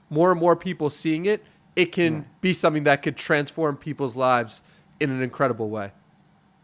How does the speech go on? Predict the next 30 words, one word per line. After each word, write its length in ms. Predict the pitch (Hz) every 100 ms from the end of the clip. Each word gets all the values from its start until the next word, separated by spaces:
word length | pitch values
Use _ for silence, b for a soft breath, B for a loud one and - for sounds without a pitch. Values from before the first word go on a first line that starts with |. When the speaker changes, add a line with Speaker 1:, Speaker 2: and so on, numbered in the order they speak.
| -
Speaker 2:
Yeah, 240 | 123 107 - _ _
that's 220 | 127 123
beautiful, 420 | 131 127 117 -
man. 240 | 104 101 - _
That's 200 | 127 113
beautiful. 320 | 117 123 107 107
There's 240 | 117 -
two 120 | 175
things 280 | 180 185 160
I 60 | 135
wanna, 300 | 127 117 -
I 60 | 123
wanna 200 | 123 123
touch 300 | - 127 -
over 220 | 117 107
there. 200 | 107 107
One 480 | 107 117 131 165 180 - -
is 160 | 117
the 100 | 113
passion, 480 | - 131 110 - -
'cause 180 | - -
you 40 | 117
mentioned 300 | 127 127 120
the 60 |
passion 340 | 101 107 104 90
of 140 | 90
it. 80 | - b b b b b b b -
And 340 | 117 113 113 -
again, 260 | 120 123
I, 100 | 110